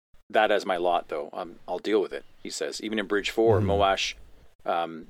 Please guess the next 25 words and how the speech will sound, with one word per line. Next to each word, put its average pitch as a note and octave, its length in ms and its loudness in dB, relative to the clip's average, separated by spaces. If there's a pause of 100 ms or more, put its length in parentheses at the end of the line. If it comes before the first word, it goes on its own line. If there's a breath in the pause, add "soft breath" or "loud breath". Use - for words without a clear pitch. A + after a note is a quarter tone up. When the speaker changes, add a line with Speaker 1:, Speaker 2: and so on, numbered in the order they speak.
(140)
Speaker 1:
was F2+ 260 -4
the F#2 80 -4
only G#2+ 180 0
one F#2+ 220 0
who F2+ 80 -4
didn't G2 200 -4
treat A#2+ 220 -2
me G2+ 200 -6
like F2 180 -2
some G2+ 160 -8
kind G2+ 160 -4
of F2 80 -6
mythological F#2+ 580 0
savior G2+ 440 -2
herald. D#2 400 -6 (560 soft breath)
Him A2+ 120 0
and F#2 80 -8
maybe E2 200 -4
Rock." D#2 400 -4 (1080)
Speaker 2:
Right, A#2+ 260 6
and A#2 80 4
that's - 280 4
kinda D3 240 6
like B2 160 8
the, A#2 100 2